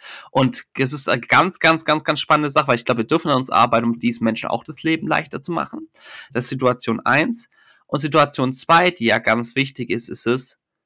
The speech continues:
ist ganz crazy. Kennst du das, wenn so Leute in so Gruppen posten? Ich hab's schon letzt gesehen, auch Opfer und, äh, Schöpfer.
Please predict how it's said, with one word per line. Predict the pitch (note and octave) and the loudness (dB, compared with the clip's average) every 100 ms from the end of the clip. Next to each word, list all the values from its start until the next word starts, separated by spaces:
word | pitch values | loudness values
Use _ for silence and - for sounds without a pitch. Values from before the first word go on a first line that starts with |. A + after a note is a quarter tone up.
| _ | _
ist | - | -6
ganz | A2+ - | -6 -8
crazy. | - A#2 C#3 D3+ - - | -2 2 4 2 -2 -4
Kennst | C3 C#3+ | -2 0
du | C#3+ | -2
das, | C3 | -2
wenn | A#2 A#2 | -2 0
so | |
Leute | A#2+ B2+ B2+ | 2 2 2
in | A#2 | -2
so | A#2 | -4
Gruppen | - D3 C3+ C#3+ | -6 -8 -8 -4
posten? | C#3 C3+ C3 A#2 | 0 0 0 -6
Ich | A2+ | -6
hab's | A2+ - | -6 -6
schon | A2+ | -4
letzt | B2 - | -4 -4
gesehen, | A2 B2 B2 | -6 -4 -2
auch | A2+ A#2 | -2 -4
Opfer | G#2+ - G2+ G#2 | -8 -8 -6 -6
und, | A2 - | -6 -8
äh, | G2+ G#2+ | -8 -6
Schöpfer. | - C3+ - - | -6 -8 -10 -14